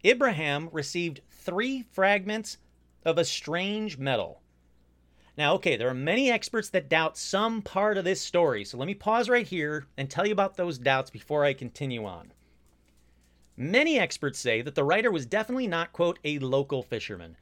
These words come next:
First off, it was written in very well-spoken Portuguese. The expert infers that this is an educated man who is familiar with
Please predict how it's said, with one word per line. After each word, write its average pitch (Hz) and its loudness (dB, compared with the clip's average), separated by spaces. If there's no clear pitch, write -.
First 226 2
off, 196 2
it 175 -6
was 165 0
written 202 -4
in 147 -6
very 160 -2
well-spoken 175 0
Portuguese. 139 -6
The 151 -4
expert 262 -2
infers 147 0
that 139 -4
this 226 0
is 220 -4
an 208 -2
educated 156 -2
man 107 -6
who 160 -4
is 160 0
familiar 240 -2
with - -2